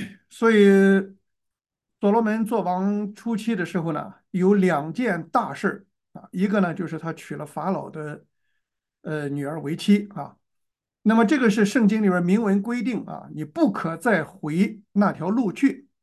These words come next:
啊，不仅仅是不可以回去买马，是吧？就是原则上就是你不可以再回去，不可以跟他再有关系。可是所罗门呢，<laughs> 他的马后来也都是从埃及买的，是吧？所以就表示所罗门，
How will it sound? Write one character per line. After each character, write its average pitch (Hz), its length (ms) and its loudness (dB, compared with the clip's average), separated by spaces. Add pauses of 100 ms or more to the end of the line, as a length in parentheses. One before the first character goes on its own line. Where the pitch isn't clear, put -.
(280)
啊， - 140 -14
不 - 200 -2
仅 254 180 4
仅 202 100 4
是 190 120 0
不 220 120 -6
可 208 120 2
以 185 40 4
回 190 160 2
去 196 120 2
买 143 200 -8
马， 147 220 -12 (100)
是 - 120 -14
吧？ 131 180 -12 (240)
就 269 100 -2
是 254 280 0 (100)
原 220 340 4
则 247 140 0
上 233 180 2
就 190 100 0
是 185 120 -2
你 165 140 -4
不 226 120 -12
可 254 140 -4
以 254 60 -2
再 254 100 -2
回 165 220 -6
去， 190 100 -4
不 269 220 -8
可 233 120 -4
以 214 80 -2
跟 202 140 0
他 196 120 4
再 196 120 0
有 143 100 -6
关 160 240 -8
系。 - 240 -16 (1200)
可 175 120 -2
是 185 380 4
所 180 180 -2
罗 226 120 4
门 196 160 4
呢， 208 300 -2
<laughs> - 760 -12
他 240 140 2
的 247 100 4
马 180 440 4
后 214 260 -2
来 165 200 -6
也 170 160 -10
都 196 140 0
是 196 140 -4
从 - 260 -10
埃 170 160 -8
及 156 160 -12
买 151 220 -16
的， - 80 -20 (720)
是 170 60 -10
吧？ 135 240 -12 (720)
所 240 220 0
以 196 240 6
就 233 160 -4
表 196 440 -2
示 - 500 -6
所 - 220 -10
罗 175 120 -2
门， 165 440 -10